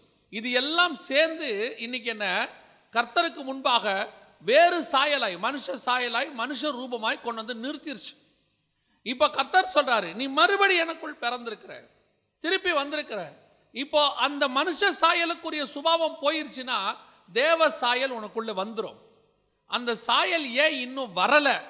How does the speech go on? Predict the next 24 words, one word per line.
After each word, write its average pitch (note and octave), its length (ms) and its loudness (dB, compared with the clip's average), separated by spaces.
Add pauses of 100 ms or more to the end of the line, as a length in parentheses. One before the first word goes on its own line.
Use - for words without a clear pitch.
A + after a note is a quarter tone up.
அப்படின்னா, F#3 520 -4 (280)
இன்னும் A#3+ 420 -6
மனுஷ B3+ 320 -2
சாயல் G#3+ 420 -4
உன்னை F#3 240 -10
விட்டு E3+ 240 -14 (180)
போகலைன்னு G3 520 -6
அர்த்தம். - 300 -20 (520)
இன்னும் C4 280 -2
அதை A#3 200 2
உன்னை A3 200 -8
விட்டு G3+ 180 -10
தொலைக்கல, A3 640 -2
இன்னும் A#3+ 260 -6
அதை G#3+ 160 -2
மறைச்சு G#3+ 380 -4
வச்சிருக்கிறோம், G3 420 -10 (540)
இன்னும் A#3 340 -6
மடியில A#3+ 340 -2
மறைச்சு A3+ 320 -4
வச்சிருக்கிறோம். G3 440 -10 (380)
கர்த்தர் G#3+ 360 -2
சொல்ற A#3 260 -4 (120)
உடன்படிக்கையை A3+ 500 -4